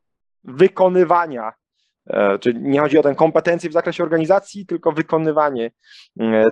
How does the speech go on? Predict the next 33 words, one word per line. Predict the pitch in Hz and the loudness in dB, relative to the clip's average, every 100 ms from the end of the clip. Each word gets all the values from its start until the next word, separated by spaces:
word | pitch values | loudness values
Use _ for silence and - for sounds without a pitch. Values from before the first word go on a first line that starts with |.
| - | 2
tej, | 117 113 117 - | 2 2 0 2
e, | 113 113 113 117 | 2 2 0 -4
kompetencji. | - 120 120 113 113 190 | -4 -4 -2 -4 -4 0
No | 202 | 2
bo | 208 | 0
europejski | 196 202 196 | -2 -6 -4
nakaz | 202 196 | -4 -2
aresztowania | 196 185 - 170 165 180 175 | -2 -4 -8 -6 -4 -4 -4
opiera | - - 170 170 165 | -6 0 2 2 -2
się | - 151 160 156 135 | -8 -12 -10 -6 -2
na | 127 127 135 _ _ _ | 0 0 -4 _ _ _
wzajemnym | 123 143 143 139 139 139 | -2 0 0 -2 -6 -4
zaufaniu, | 131 123 - 131 131 135 135 - _ - _ - 110 | 0 0 0 -2 -2 -6 -8 -10 _ -20 _ -8 0
e, | 110 110 107 107 107 113 110 - | 2 4 2 2 0 0 -4 -2
państw | 135 139 - | -4 -4 -8
członkowskich, | 120 117 123 - 170 151 | -8 -4 -4 -4 -8 -8
że, | 131 123 120 120 120 _ _ - | -4 2 4 2 0 _ _ -4
e, | - | -4
p-, | 107 123 117 | 0 2 2
p-, | 104 123 120 | 4 2 2
podmiot, | 131 123 131 | 0 0 -4
który | - 127 | -2 -2
zostanie | 120 - 123 127 | -2 -2 -2 -2
przekazany | - 160 - 156 143 - 151 147 123 110 | -2 -4 -2 -4 -4 -2 -2 -2 -6 -4
do, | 107 104 101 _ _ _ - | -2 -2 -6 _ _ _ 0
e, | 113 | 0
innego, | 110 131 123 123 113 107 104 | 0 -2 -2 -2 2 2 2
czy | - | -4
podmiot, | - 95 98 | -8 -8 -6
osoba, | - 143 120 | -2 -2 -2
która | 107 | -10
zostanie | 107 113 107 | -8 -6 -4
przekazana | 117 113 117 113 107 | -4 -2 0 0 0